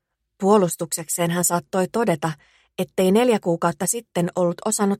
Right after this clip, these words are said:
ennustaa lähestyvää tuhoa. Kun isoäiti hoitaa esittelyt pojanpojan puolesta, nainen tavallisesti otaksuu,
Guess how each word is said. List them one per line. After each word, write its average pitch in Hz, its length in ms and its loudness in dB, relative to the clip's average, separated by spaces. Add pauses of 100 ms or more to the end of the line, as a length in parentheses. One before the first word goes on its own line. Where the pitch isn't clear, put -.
ennustaa 190 600 -2
lähestyvää 175 600 -2
tuhoa. 185 380 -6 (800)
Kun 185 160 2 (100)
isoäiti 208 600 -2
hoitaa 165 480 -2
esittelyt 196 640 -4
pojanpojan 165 640 0
puolesta, 165 600 -4 (360)
nainen 196 340 2
tavallisesti 233 680 -2
otaksuu, 170 640 -4